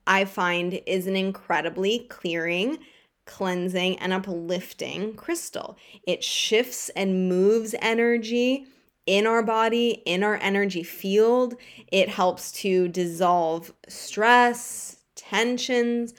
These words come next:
toxins, and again, not just physically, but also mentally, emotionally, and energetically.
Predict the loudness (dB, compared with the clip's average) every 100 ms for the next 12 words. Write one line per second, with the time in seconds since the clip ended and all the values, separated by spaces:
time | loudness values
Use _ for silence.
0 | _ _ _ -4 -2 -2 -2 0 2 2
1 | 0 2 4 2 2 0 -2 -4 -2 -2
2 | -4 -6 -4 -2 -4 -2 0 0 -2 -6
3 | -20 _ 0 0 2 0 0 0 0 0
4 | -2 -6 -4 0 0 -2 -2 0 0 -4
5 | -6 -4 -4 -4 -2 -4 -4 -4 -4 -4
6 | -6 -6 -8 -4 -2 0 0 -4 -12 -12
7 | -16